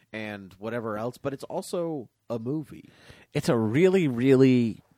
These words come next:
Speaker 2: okay movie.
Speaker 1: Yeah, I, I liked it more than you did, but
Speaker 2: You liked
Speaker 1: even
Speaker 2: it more than a lot of people did.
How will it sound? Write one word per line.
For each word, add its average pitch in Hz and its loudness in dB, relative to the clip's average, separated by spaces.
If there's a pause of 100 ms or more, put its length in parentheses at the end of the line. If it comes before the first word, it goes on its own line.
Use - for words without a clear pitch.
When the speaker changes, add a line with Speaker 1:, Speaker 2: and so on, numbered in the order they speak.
(800)
Speaker 2:
okay 139 4
movie. 92 -4
Speaker 1:
Yeah, 117 -4
I, 135 -8
I 165 0
liked 190 -2
it 156 -4
more 135 -6
than 113 -8
you 110 -8
did, 90 -6
but 113 -2
Speaker 2:
You 127 4
liked 160 4
Speaker 1:
even 160 4
Speaker 2:
it 131 2
more 117 4
than 120 2
a 95 -2
lot 87 2
of 71 -8
people - -12
did. 50 -14